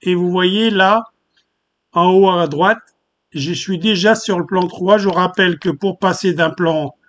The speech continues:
à un autre, ici, sur votre clavier, avec les touches page up, page down, donc, page suivante précédente, vous baladez.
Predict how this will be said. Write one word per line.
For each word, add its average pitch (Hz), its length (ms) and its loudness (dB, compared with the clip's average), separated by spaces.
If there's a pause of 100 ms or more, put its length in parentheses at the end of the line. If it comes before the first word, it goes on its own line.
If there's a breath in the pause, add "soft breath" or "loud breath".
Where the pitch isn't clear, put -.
à 151 180 -2
un 143 140 -2
autre, 226 320 0 (400 soft breath)
ici, 185 500 -4
sur 170 240 -4
votre 196 180 -2
clavier, 175 460 0
avec 170 320 -2
les 160 180 -4
touches - 440 -6
page 170 360 0
up, 185 240 0
page 135 260 -4
down, 190 340 0 (760 soft breath)
donc, 135 200 -10
page 175 220 -2
suivante 170 420 -4
précédente, 151 600 -4
vous 156 240 -4
baladez. 160 520 0